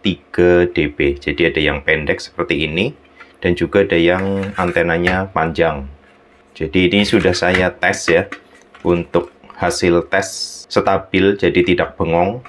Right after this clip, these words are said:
Sudah saya hidupkan ini, sudah terkoneksi ya, ada indikator. Ini internet ya. Ini indikator internet terhubung. Jadi teksnya berbahasa Cina seperti ini, bertulisan Cina.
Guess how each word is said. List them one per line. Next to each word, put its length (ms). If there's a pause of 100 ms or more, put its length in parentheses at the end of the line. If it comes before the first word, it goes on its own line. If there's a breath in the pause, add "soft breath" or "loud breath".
Sudah 320
saya 640
hidupkan 640
ini, 320 (320)
sudah 320
terkoneksi 640
ya, 160
ada 320
indikator. 800 (160)
Ini 320
internet 320
ya. 140 (560)
Ini 720
indikator 480
internet 480
terhubung. 560 (160)
Jadi 400
teksnya 800 (320)
berbahasa 800
Cina 400
seperti 480
ini, 160
bertulisan 560
Cina. 400